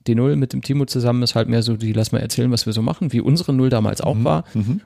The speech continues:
Speaker 1: Und die Episode eins, die tatsächliche, ging halt ums Hongkong-Rennen von letzter Woche,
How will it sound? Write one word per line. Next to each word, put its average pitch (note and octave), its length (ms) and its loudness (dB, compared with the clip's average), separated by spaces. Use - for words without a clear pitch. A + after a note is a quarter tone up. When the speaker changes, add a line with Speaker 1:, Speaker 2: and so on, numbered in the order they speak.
Speaker 1:
Und A#2 500 2
die A2 320 2
Episode A2+ 520 0
eins, B2 280 0
die C#3+ 100 -4
tatsächliche, C3 640 -2
ging A#2+ 280 2
halt A2+ 240 0
ums G#2 300 -2
Hongkong-Rennen C3 680 0
von B2+ 180 -2
letzter B2 300 0
Woche, B2+ 380 2